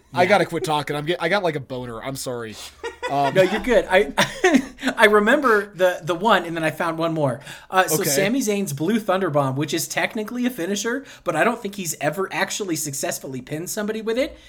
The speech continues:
Speaker 2: and it is a damn crime, because it is one of the coolest looking finishers you ever get, because he, like, flips you around and then basically brings you into a power bomb at the end. It's super awesome, but, uh,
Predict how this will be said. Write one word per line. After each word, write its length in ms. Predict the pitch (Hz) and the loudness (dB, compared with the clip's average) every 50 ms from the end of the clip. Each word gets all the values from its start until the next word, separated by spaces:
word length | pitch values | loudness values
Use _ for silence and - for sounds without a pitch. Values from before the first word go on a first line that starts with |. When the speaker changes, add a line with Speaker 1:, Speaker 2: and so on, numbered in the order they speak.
| - - | -20 -12
Speaker 2:
and 120 | 165 165 | -6 -2
it 100 | 175 214 | -2 0
is 160 | 254 247 - - | -2 -2 -4 -4
a 100 | 156 143 | -4 -4
damn 480 | 135 - - 151 156 185 190 170 143 | -4 -4 -4 -2 0 0 0 0 -2
crime, 680 | 139 - - - 151 156 160 139 117 110 104 - 104 - - - _ _ - | -6 -10 -6 -2 0 0 0 0 -2 -6 -10 -16 -18 -20 -20 -20 _ _ -8
because 240 | 139 139 160 151 | -4 -2 -2 0
it 80 | 202 269 | 0 0
is 160 | 269 202 202 | 0 -2 -2
one 100 | 214 196 | -2 -2
of 60 | 175 | -2
the 80 | 160 156 | -2 -4
coolest 420 | - - 196 220 254 254 247 - | -4 -4 -4 -2 -2 -2 -2 -2
looking 200 | 202 190 - 175 - | -4 -4 -6 -10 -10
finishers 500 | - 190 165 160 156 - 165 147 139 139 | -10 -8 -6 -6 -6 -6 -6 -6 -4 -4
you 240 | 143 135 135 143 135 - _ | -4 -4 -4 -4 -8 -12 _
ever 340 | 151 160 180 180 196 202 196 | -2 -2 -2 0 0 -4 -4
get, 440 | 160 135 127 127 151 233 - - - - - - - - | -4 -6 -4 -4 -4 -4 -6 -8 -14 -14 -20 -20 -14 -12
because 200 | 185 165 185 139 | -8 -6 -6 -6
he, 80 | 190 | -6
like, 280 | 190 196 143 135 - - _ _ _ - - | -4 -4 -6 -6 -8 -12 _ _ _ -12 -6
flips 320 | - 233 285 - - - 269 | -2 -2 -2 -2 -2 -6 -4
you 120 | 262 247 | 0 0
around 480 | 214 170 151 170 180 196 202 214 214 220 | 0 2 2 0 2 2 2 0 0 -2
and 140 | - 165 | -6 -6
then 160 | 165 156 143 139 | -6 -6 -6 -6
basically 500 | 147 165 208 240 - 226 208 - 180 160 | -2 -2 -2 -2 -2 -8 -8 -8 -8 -8
brings 360 | 143 139 156 180 196 170 156 | -6 -6 -4 -4 -4 -4 -4
you 100 | 147 139 | -6 -6
into 240 | 147 160 170 156 131 | -6 -6 -4 -4 -4
a 40 | |
power 340 | - - - 139 139 143 151 | -6 -8 -8 -6 -4 -4 -2
bomb 200 | 147 151 151 160 165 | -4 -4 -6 -6 -10
at 80 | 151 151 | -10 -10
the 160 | 160 160 156 | -10 -8 -8
end. 260 | 151 156 160 160 160 - - - - - _ _ _ _ _ _ _ _ _ | -8 -8 -10 -12 -14 -16 -20 -20 -20 -20 _ _ _ _ _ _ _ _ _
It's 200 | 196 170 143 - | -4 -4 -4 -6
super 540 | - - - - - - 262 233 - 202 202 | -10 -10 -10 -10 -4 -4 -4 -2 -2 -4 -4
awesome, 380 | 175 160 156 151 - 143 131 | -2 -4 -4 -4 -4 -6 -6
but, 240 | 127 - 151 - - - _ _ - - _ | -2 -4 -4 -4 -4 -10 _ _ -20 -16 _
uh, 300 | - 185 180 170 160 156 | -4 -2 0 0 -2 -4